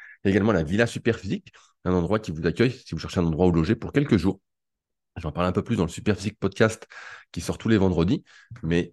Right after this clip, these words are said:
si jamais vous cherchez un endroit où loger pour visiter Annecy, peut-être pour aller au ski ou quoi, n'hésitez pas à me contacter. Je verrai ce que je peux faire pour vous, comment je peux vous aider. Euh, et il y a également une application S P Training disponible sur tous les stores. Euh,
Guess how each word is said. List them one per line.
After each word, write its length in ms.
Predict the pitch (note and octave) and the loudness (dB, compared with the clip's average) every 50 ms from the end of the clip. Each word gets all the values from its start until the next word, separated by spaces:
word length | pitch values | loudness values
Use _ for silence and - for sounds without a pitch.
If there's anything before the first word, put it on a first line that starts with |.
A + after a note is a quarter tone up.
| _ _ | _ _
si 160 | - - F2 | -12 -2 0
jamais 200 | G2 G2 G#2+ G#2+ | 2 4 4 4
vous 40 | F#2 F#2 | 2 0
cherchez 100 | - - | -2 -2
un 40 | F#2+ | -2
endroit 160 | F2 D#2+ F2+ | 0 0 0
où 20 | F2 | 0
loger 220 | F#2 F#2 G#2+ A2 | 0 0 -2 -4
pour 260 | - _ - D2+ D#2 | -4 _ -8 -8 -6
visiter 380 | D#2 D#2+ G#2 G#2+ G#2+ - A#2 G#2+ | -6 -4 -4 -4 0 2 4 4
Annecy, 420 | G#2 G2+ - - - A#2 A#2+ A2+ - | 4 2 0 -2 -2 0 0 0 -2
peut-être 140 | F2+ E2 | -6 -8
pour 160 | - - D#2 E2 | -6 -4 0 0
aller 100 | F2+ G2+ | 2 2
au 120 | G2+ G2 | 2 0
ski 260 | - - - - A2 | -2 -6 -4 -4 -4
ou 60 | F2+ | 0
quoi, 260 | - G2+ C3 D3 F#2+ D2 | 2 2 2 2 0 -2
n'hésitez 240 | D#2 F2 E2+ - - | -4 -6 -6 -6 -4
pas 100 | - G2+ | -4 -4
à 20 | F#2 | -2
me 60 | - | -2
contacter. 420 | F2 E2 D#2+ D#2 - - - - _ - - - - - _ _ _ | -2 -4 -4 -4 -4 -4 -4 -4 _ -16 -20 -20 -20 -20 _ _ _
Je 140 | - - D#2 | -20 -10 -6
verrai 380 | E2 E2 E2+ F#2+ G2 - - - _ _ _ | -4 0 0 0 0 -2 -6 -12 _ _ _
ce 140 | - - | -16 -6
que 100 | - G#2 | -4 -4
je 60 | - - | -2 0
peux 100 | F#2+ F2+ | 0 2
faire 200 | - G2+ - - | 2 0 0 2
pour 120 | F2+ E2 | 2 2
vous, 220 | F#2 - - - _ _ _ _ _ - | 4 2 0 -2 _ _ _ _ _ -6
comment 200 | - F#2 F2 F2+ | -4 -2 -2 -2
je 60 | - | -2
peux 80 | - F2+ | -4 -6
vous 200 | D2+ D#2 D2+ D#2+ | -4 -4 -4 0
aider. 280 | D2+ - - - - _ - - - - - - _ _ - | 0 0 0 -2 -6 _ -20 -20 -20 -20 -20 -20 _ _ -4
Euh, 300 | D#2+ D#2 D#2 D#2 D2+ C2 - | -2 0 0 0 0 -2 -2
et 60 | - | -2
il 60 | F#2+ F#2+ | 0 0
y 20 | |
a 40 | F2 | 2
également 480 | F2+ F#2+ F#2 G2 A2+ B2+ B2 - - _ _ _ _ _ _ _ _ _ _ _ - | 2 2 4 4 4 2 2 -2 -8 _ _ _ _ _ _ _ _ _ _ _ 0
une 120 | G#2+ G#2 A2+ | 2 4 4
application 560 | A2+ - B2+ - A#2 G2+ - - F#2+ - - _ - | 4 2 2 0 0 0 0 -2 -4 -4 -6 _ -4
S 100 | A2 G#2+ | -4 -4
P 140 | - - - | -2 -4 -4
Training 400 | - - A#2 F#2 F#2 G#2 C#3+ - - | -2 0 0 0 2 0 -2 -4 -10
disponible 320 | D2+ - - - F#2 G#2 | -16 -12 -6 -4 -4 -4
sur 140 | - - - | -4 -6 -10
tous 160 | - - F3+ | -6 -4 0
les 80 | E3 C#3 | 0 0
stores. 400 | - - - F#2 C3 - - - - - - - - - - - - - - - | 0 2 2 2 2 2 0 -8 -20 -20 -20 -20 -20 -20 -20 -20 -20 -20 -12 -6
Euh, 520 | F2 E2+ E2+ D#2 D#2+ D#2+ D2+ C#2 C#2 B1+ | -2 0 0 2 2 2 2 2 2 0